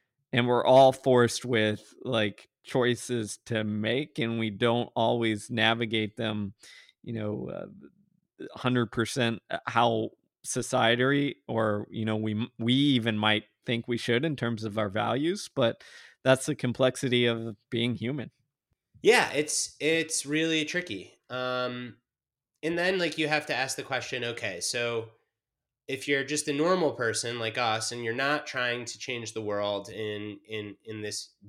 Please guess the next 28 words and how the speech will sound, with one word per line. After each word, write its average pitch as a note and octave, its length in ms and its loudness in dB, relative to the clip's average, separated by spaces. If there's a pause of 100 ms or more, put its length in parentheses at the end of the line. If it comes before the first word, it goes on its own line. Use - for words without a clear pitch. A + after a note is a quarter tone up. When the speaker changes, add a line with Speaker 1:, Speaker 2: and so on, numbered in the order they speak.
(120)
Speaker 2:
big A2+ 340 -2
way, A2 640 -2 (800)
then B2 640 -4 (500)
how D3 220 -4
much C#3+ 260 -2
is A2+ 220 -6
too - 180 -2
much? A2 720 -6 (760)
And B2 640 -2 (540)
I C#3 140 0
don't D#3 200 0
think C#3+ 220 -4
there's B2+ 260 -2
a A2+ 540 -2 (1300)
clear D3 340 2
black B2+ 320 -2
and C3 120 -4
white A2 180 -2
answer. C3 420 -2
I A2 80 -2
think B2+ 220 -8
it's A2+ 100 -10
probably A#2 440 -6
very A#2+ 220 -4
situational. A2+ 760 -6
That G2+ 120 -12
depends G#2+ 380 -8
on G2+ 380 -6